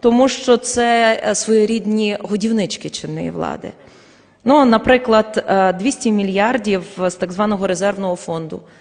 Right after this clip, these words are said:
Вони би мали би бути, використовуватись не в ручному режимі, а дуже чітко розподілятися на, е, прозоре фінансування оборони. А ми можемо взяти кошти з, е, додаткових, е, оподаткувань азартних ігор, з тютюнових виробів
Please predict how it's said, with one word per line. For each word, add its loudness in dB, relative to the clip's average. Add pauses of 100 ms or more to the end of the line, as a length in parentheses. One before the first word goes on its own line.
(600)
Вони 2
би 0
мали 2
би 2
бути, 0
використовуватись -4
не -4
в -4
ручному -4
режимі, -2 (320)
а -2
дуже -2
чітко -6
розподілятися -2
на, 0
е, 2
прозоре -2
фінансування -4
оборони. -4 (680)
А -2
ми 6
можемо 4
взяти 2
кошти 2
з, -6
е, 4
додаткових, -2
е, 2
оподаткувань 0
азартних -4
ігор, -4 (580)
з -20
тютюнових 0
виробів -2